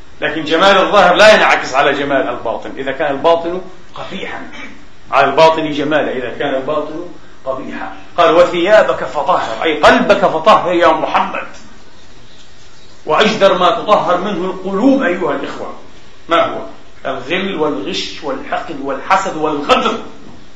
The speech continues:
كما قال الأول، قال: "فإني بحمد الله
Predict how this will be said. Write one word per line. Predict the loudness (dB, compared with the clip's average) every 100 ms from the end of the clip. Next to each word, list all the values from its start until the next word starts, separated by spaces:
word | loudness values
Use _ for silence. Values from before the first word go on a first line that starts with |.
| -14 -14 -14 -14 -14 -14 -14 -14 -14 -14 -14 -14 -14 -14 -14 -14 -14 -14 -6 0
كما | 2
قال | 4 6 6
الأول، | 4 2 2 0 -2 -6 -12 -4
قال: | -2 0
"فإني | -2 -2 -2 -2
بحمد | -2 -2 -2 -2
الله | -6 0 0 0 -2 -6